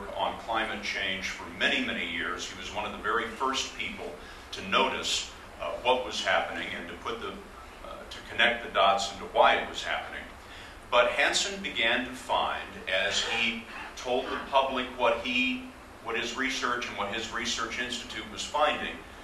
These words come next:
that the administration started to lean on him to stop telling people what he knew.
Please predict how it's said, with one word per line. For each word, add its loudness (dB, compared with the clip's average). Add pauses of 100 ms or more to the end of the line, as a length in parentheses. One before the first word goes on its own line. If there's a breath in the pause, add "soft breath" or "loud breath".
(360 loud breath)
that 4
the -2
administration 0
started -2
to -6 (100)
lean -2
on -2
him -6
to -6
stop 4
telling 0 (160)
people -6
what -4
he -6
knew. -6